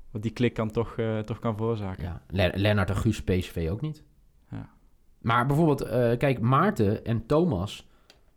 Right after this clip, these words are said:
Speaker 2: moet ik het goed zeggen, Thomas kwam nu... Voor mij is dat ook het eerste seizoen dat ze met elkaar in de kleedkamer zitten.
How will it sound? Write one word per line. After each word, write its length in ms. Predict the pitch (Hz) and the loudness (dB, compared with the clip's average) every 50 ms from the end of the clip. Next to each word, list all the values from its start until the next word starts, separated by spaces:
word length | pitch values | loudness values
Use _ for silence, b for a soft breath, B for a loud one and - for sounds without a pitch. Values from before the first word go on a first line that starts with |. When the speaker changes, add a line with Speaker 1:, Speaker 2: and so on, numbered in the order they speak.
| _ _ _ _ _ _ _ _ _ | _ _ _ _ _ _ _ _ _
Speaker 2:
moet 120 | - 139 | -2 -2
ik 60 | 131 135 | -2 -2
het 80 | 127 | -4
goed 100 | - 165 | -6 -2
zeggen, 180 | - - - - | -2 -2 0 2
Thomas 280 | 160 170 170 139 - | 2 2 2 2 0
kwam 220 | - 127 113 110 117 | 0 0 2 2 2
nu... 460 | 131 147 156 156 147 139 127 - - - - | 2 2 2 2 2 0 -2 -4 -6 -14 -20
Voor 140 | - - - | -12 -6 -4
mij 100 | 147 143 | -2 -2
is 80 | 123 - | -2 -2
dat 160 | - 104 - | -4 -4 -2
ook 120 | 135 131 | -2 -2
het 100 | - 127 | -2 -4
eerste 160 | - 123 123 - - | -4 -4 -4 -4 -6
seizoen 160 | - - 113 | -8 -6 -4
dat 120 | 107 101 - | -4 -4 -6
ze 180 | - - 95 95 98 | -6 -8 -8 -8 -6
met 120 | 107 101 | -6 -6
elkaar 200 | - - - 110 107 | -4 -2 -2 0 0
in 60 | 98 | 0
de 60 | 95 | 0
kleedkamer 360 | - 131 147 160 - 101 87 | 0 -2 -2 0 -2 -4 -4
zitten. 300 | 82 92 85 - 131 147 | -4 -6 -4 -4 -4 -4